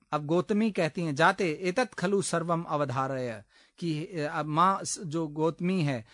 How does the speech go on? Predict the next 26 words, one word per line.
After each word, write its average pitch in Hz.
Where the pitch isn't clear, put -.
वो 165
शकुंतला 190
को 175
समझाते 143
हुए 139
कहती 139
हैं 127
कि 170
ये 180
सब 185
आपको 156
धारण 147
करना 131
है, 113
पालन 151
करना 117
है। 104
शकुंतला, 170
"तात 165
कथम 214
उन्मूलिता 185
चंदन 175
लतैव 160
देशांतरे 156
जीवितुम 151
धारयिष्यामि 123